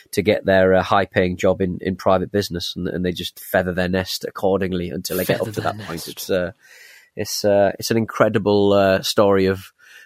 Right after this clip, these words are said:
Speaker 1: of some, some quite egregious, um,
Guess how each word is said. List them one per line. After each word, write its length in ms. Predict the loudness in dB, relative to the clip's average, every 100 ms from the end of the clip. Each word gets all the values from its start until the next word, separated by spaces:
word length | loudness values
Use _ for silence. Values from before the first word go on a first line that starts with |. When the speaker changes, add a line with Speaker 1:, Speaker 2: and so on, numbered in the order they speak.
| -4
Speaker 1:
of 240 | -4 -4 -10 -6
some, 360 | -2 0 -2 -2
some 300 | -2 -2 -4
quite 220 | -2 0 2
egregious, 920 | 0 0 2 4 4 2 0 -2 -4 -4
um, 380 | -2 0 0 -4